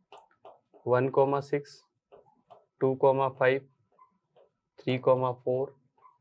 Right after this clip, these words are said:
four comma three, फ़ाइव कॉमा टू, सिक्स कॉमा वन। तो ऐसे छः तरीके हैं। तो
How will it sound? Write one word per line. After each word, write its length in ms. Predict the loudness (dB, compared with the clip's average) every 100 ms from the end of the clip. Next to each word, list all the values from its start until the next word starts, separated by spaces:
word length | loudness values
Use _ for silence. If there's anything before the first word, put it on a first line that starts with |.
| _ -20 _ _
four 300 | -2 2 2 2
comma 300 | 0 0 -2
three, 260 | -4 -8 -8 -16 _ _ -20 -20 _ _ _ _ -2
फ़ाइव 240 | 2 2 0
कॉमा 260 | 2 2 2
टू, 300 | -2 -6 -6 -12 _ _ _ _ _ -20 _ _ _
सिक्स 300 | -10 -6 -6 -4
कॉमा 300 | -4 -4 -6
वन। 160 | -8 -12 _ _ _ _ _ _ _ _ -6
तो 40 |
ऐसे 120 | -6
छः 200 | -2 0
तरीके 360 | 2 0 -2 -12
हैं। 120 | -18 -20 -20 _ _ _ _ _ -20 -6
तो 360 | 0 0 0 -6